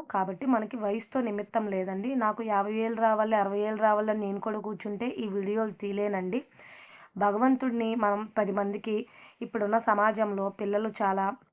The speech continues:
మొండిగా తయారవుతున్నారు. కాబట్టి మన సంస్కృతి సాంప్రదాయాలని మనం వాటిని దాటేయకుండా, పనులు ఉంటాయి, పనులు ఉండకుండా ఎవరికీ ఉండవండి. కాబట్టి మంచిగా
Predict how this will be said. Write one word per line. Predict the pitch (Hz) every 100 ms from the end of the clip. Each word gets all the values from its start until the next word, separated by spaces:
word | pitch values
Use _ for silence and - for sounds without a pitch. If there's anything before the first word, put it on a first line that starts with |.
| -
మొండిగా | 202 202 208 220 220
తయారవుతున్నారు. | 214 196 208 196 175 202 214
కాబట్టి | 214 196 196 240
మన | 220
సంస్కృతి | 202 214 202 240 190 240 240 - - - -
సాంప్రదాయాలని | 214 226 226 226 220 208 208
మనం | 208 196 202 - _ _ _ _ _ _ 226
వాటిని | 226 214 220 208 208
దాటేయకుండా, | 214 208 214 254 247 220 208 208
పనులు | 202 214 254 262
ఉంటాయి, | 214 214 233
పనులు | 233 208 208
ఉండకుండా | 233 208 220 226 208
ఎవరికీ | 190 202 196 226
ఉండవండి. | 196 202 202 190 -
కాబట్టి | 196 190 190 254
మంచిగా | 233 196 190 220